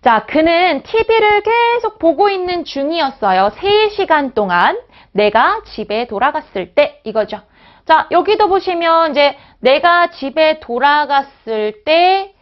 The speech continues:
세 시간 동안 그 돌아가기 전 그, 그 시점까지 계속 보고 있었다라는 거잖아요. 그래서 과거 어떤 시점부터 내가 집에 돌아가는 그 시점까지도 보고 있었다. 이거기 때문에 과거 완료 진행 시제를 써준 거죠.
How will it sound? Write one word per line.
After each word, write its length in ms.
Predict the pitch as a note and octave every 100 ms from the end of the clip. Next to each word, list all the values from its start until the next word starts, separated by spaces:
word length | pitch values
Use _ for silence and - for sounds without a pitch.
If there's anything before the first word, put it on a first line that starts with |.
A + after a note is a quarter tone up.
| _ _
세 560 | _ - G4 G#4 G#4+ F#4+
시간 540 | - E4+ D#4+ D4+ D4 _
동안 680 | C#4+ C4 B3+ C#4+ F4+ G#4 G#4 - _
그 500 | - D4+ D#4 D#4 D#4+ D#4 _
돌아가기 840 | - B3 D4+ D#4+ C#4+ C#4+ A#3 C4+ -
전 400 | - A#3 F#3 E3+ _ _ -
그, 500 | C#4 C#4 C4 A3 - _
그 200 | - D#4
시점까지 800 | D#4+ G4 - D#4+ C4+ C#4+ D4 C4+
계속 240 | A#3 G#3+ -
보고 240 | C4 E4
있었다라는 500 | B3 A3 G3+ F#3+ F#3
거잖아요. 380 | F3+ F#3 G3 C#4+
그래서 280 | G3+ G3+ G3+ - -
과거 320 | G#3 A#3 F4+
어떤 240 | E4+ E4
시점부터 540 | D#4 D#4+ D4+ C#4+ D4 C4+
내가 300 | G#3 B3 B3 - -
집에 260 | B3+ C#4+
돌아가는 380 | B3 A#3+ A#3+ A#3
그 100 | A3
시점까지도 840 | G#3 - D#4+ D4 D#4+ E4 F4+ F#4+ F#4
보고 200 | C#4+ C4+
있었다. 360 | B3 A#3+ -
이거기 340 | - A#3 G#3+ A#3
때문에 340 | G3 G3+ E4 -
과거 320 | - F#3 A#3+
완료 200 | A3+ A3+
진행 240 | G#3 F#3+
시제를 240 | F#3+ F#3 F#3
써준 360 | A3+ A3 A3
거죠. 520 | F#3+ F3+ F3+ A#3 E4+